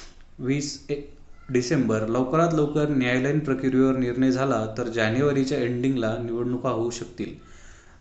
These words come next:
पण ती शक्यता फार कमी वाटते. लोकसभा निवडणुकीपाठोपाठ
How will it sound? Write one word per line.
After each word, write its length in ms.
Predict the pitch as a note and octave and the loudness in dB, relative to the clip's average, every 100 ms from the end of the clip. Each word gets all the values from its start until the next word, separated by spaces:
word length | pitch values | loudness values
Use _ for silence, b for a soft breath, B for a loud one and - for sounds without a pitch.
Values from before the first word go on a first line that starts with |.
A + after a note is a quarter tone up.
| - - | -8 -2
पण 140 | D#3 D#3 | 0 2
ती 100 | E3 | 0
शक्यता 480 | C#3+ - D#3 D3+ - | -2 -2 0 0 0
फार 120 | C#3+ | -2
कमी 300 | - B2+ C3+ | 0 0 2
वाटते. 120 | C#3+ - _ _ _ _ _ _ _ _ _ - - - b b b b b - | 0 -4 _ _ _ _ _ _ _ _ _ -20 -20 -20 b b b b b 0
लोकसभा 580 | C3+ C#3 D#3+ - F#3+ G3 | 6 6 6 4 6 8
निवडणुकीपाठोपाठ 1160 | F3 E3+ E3 E3 E3 E3+ D3 C3+ D#3+ D#3 A#2 | 10 10 10 8 8 4 4 6 4 4 4